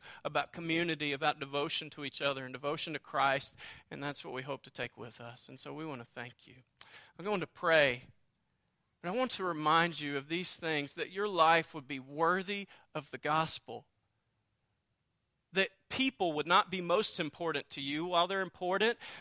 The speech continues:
but your, the most vital thing to you would be Christ and living a life that's worthy of Him. That your obedience would flow from God Himself,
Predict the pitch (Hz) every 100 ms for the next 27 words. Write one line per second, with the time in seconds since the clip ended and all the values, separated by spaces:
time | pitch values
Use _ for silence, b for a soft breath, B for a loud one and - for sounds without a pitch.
0 | B 165 185 175 190 196 - 185 202 -
1 | 175 202 226 208 - 185 180 185 165 175
2 | 175 - B 185 147 175 160 B B B
3 | B _ _ - 151 147 - - - -
4 | _ _ _ _ _ 143 160 202 208 180
5 | 156 156 156 156 - 139 139 139 131 117
6 | - 127 117 _ _ _ _ _ _ _
7 | _ _ _ _ _ _ _ _ _ _
8 | _ _ _ _ _ _ _ - - -
9 | 160 180 208 165 180 180 - - - -
10 | 165 165 - 127 147 156 135 123 - 147
11 | 139 117